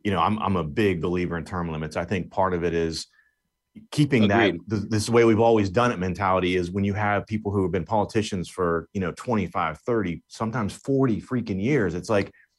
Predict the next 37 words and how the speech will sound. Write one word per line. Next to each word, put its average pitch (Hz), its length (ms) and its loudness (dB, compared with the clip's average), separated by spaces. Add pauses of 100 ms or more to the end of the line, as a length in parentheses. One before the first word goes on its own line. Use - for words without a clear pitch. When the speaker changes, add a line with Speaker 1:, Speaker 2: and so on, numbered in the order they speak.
(100)
Speaker 1:
how 151 160 0
do 160 60 2
you 143 140 6
get 139 220 4
fresh 123 320 -2
blood 113 260 4
in? 123 140 4
How 107 120 2
do 113 80 0
you 117 60 -2
get 107 160 0
new 110 240 4
thinking, 113 460 0
new 107 160 4
ideas 101 480 2
if 92 80 -6
you 104 100 0
have 110 180 -2
people 117 380 0 (640)
that 135 160 4
have 131 100 6
been 160 160 6
there 170 140 4
for 139 100 -2
forty, 156 360 4
you 147 200 2
know, 123 100 4
been 127 140 6
doing 147 140 6
the 143 80 2
same 147 160 2
thing 175 140 2
for 139 100 2
thirty 135 240 2
or 135 80 2
forty 135 260 0
years? 147 500 0